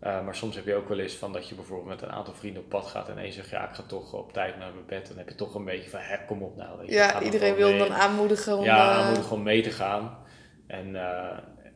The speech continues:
Speaker 1: daar sta ik inmiddels ook in van, "Ja, nou, als jij dat, eh, als jij dat wil, weet je, doe je ding." En, eh, het is bij ons zelfs zo extreem. Ik ga met altijd, eh, één, eh, één van mijn beste vrienden ga ik, eh, één keer per jaar ga ik op vakantie.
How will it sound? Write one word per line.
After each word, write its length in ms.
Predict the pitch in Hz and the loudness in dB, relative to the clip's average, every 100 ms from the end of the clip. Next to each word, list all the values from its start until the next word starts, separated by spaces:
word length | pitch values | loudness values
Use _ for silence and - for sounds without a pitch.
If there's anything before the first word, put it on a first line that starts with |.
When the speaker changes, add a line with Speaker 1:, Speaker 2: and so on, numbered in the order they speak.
| _ _ | _ _
Speaker 1:
daar 400 | - - 107 107 | -10 4 6 6
sta 180 | - 104 | 6 4
ik 60 | 101 | 4
inmiddels 380 | 113 101 101 101 | 0 0 0 0
ook 200 | 101 98 | -2 -2
in 140 | 101 | -6
van, 240 | - 60 60 | -6 -6 -6
"Ja, 180 | - - | -8 -14
nou, 120 | - | -14
als 140 | - - | -14 -10
jij 180 | 50 - | -10 -10
dat, 280 | 92 90 | -12 -12
eh, 160 | - - | -14 -14
als 100 | - | -10
jij 140 | 90 | -8
dat 160 | 85 90 | -8 -10
wil, 220 | 95 92 | -10 -10
weet 200 | 87 87 | -12 -14
je, 120 | - - | -14 -16
doe 140 | 92 90 | -14 -14
je 100 | 87 | -12
ding." 260 | 95 98 | -14 -14
En, 120 | 95 92 | -18 -20
eh, 60 | 95 - - - - - - | -20 -20 -20 -20 -20 -20 -20
het 100 | - | -12
is 100 | 95 | -6
bij 180 | - 104 | 0 2
ons 160 | 104 - | 2 2
zelfs 240 | 104 - | 0 0
zo 240 | 104 104 104 | 0 0 -2
extreem. 500 | 101 - 101 101 107 | -6 -6 0 0 -2
Ik 100 | 107 | -4
ga 120 | - | -4
met 220 | 98 95 - | -4 -6 -8
altijd, 300 | 104 98 - | -8 -10 -12
eh, 220 | 92 - 104 | -12 -10 -10
één, 140 | 101 | -8
eh, 300 | 95 95 92 - | -8 -8 -10 -10
één 180 | - 101 | -10 -12
van 140 | - | -12
mijn 120 | 98 90 | -12 -6
beste 240 | 101 - | -6 -6
vrienden 320 | - 104 95 | -8 -10 -10
ga 240 | 90 95 92 | -6 -4 -4
ik, 140 | 92 | -6
eh, 80 | 95 92 - - - - _ | -8 -8 -12 -20 -20 -20 _
één 140 | - 107 | -10 -8
keer 120 | - | -8
per 140 | 101 | -4
jaar 260 | 95 92 92 | -2 0 -2
ga 120 | 95 | -6
ik 80 | 92 | -10
op 80 | - | -12
vakantie. 840 | - - 107 110 123 156 - | -6 -2 -2 -2 -6 -8 -14